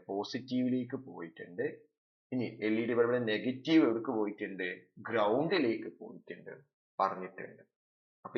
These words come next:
ഈ സർക്യൂട്ട് ഡയഗ്രം നിങ്ങൾ എതിൽ വരക്കണം, ലിറ്റിൽ കൈറ്റ്സിന്റെ ഡയറിയിൽ വരക്കണം, നിർബന്ധമായിട്ടും വരക്കണം.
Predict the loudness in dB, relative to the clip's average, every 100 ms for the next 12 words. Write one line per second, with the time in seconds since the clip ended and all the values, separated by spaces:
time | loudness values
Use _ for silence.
0 | -4 0 2 2 -2 -4 0 4 4 4
1 | -2 -2 -2 -2 0 0 -2 -2 -6 -8
2 | -8 -18 _ _ _ _ -6 -2 -4 0
3 | -2 -2 -4 -6 -4 -6 -8 -8 -4 -2
4 | 0 0 0 -2 -6 -10 -18 _ _ -6
5 | -4 -4 -10 -10 -10 -10 -12 -8 -6 -2
6 | 0 2 0 0 -6 -8 -6 -6 -8 -8
7 | -6 -4 -6 -10 -10